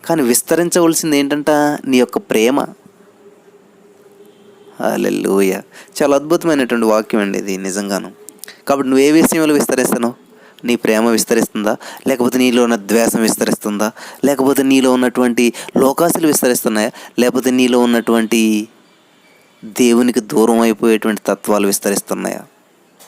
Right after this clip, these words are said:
ఆలోచన చేయండి. కాబట్టి విశ్వాసంలో మీరు బహుగా అభివృద్ధి చెందాలంట రోజు రోజుకి,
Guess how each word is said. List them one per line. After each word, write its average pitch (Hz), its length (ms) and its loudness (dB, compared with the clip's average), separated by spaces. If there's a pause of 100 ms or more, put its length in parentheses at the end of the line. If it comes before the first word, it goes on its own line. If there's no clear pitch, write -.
(840)
ఆలోచన 107 360 -2 (100)
చేయండి. 90 180 -6
కాబట్టి 98 240 -4
విశ్వాసంలో 107 600 0
మీరు 113 260 2 (380)
బహుగా 113 480 2
అభివృద్ధి 104 520 0
చెందాలంట 92 520 -4 (400)
రోజు 107 260 -2
రోజుకి, 95 520 -2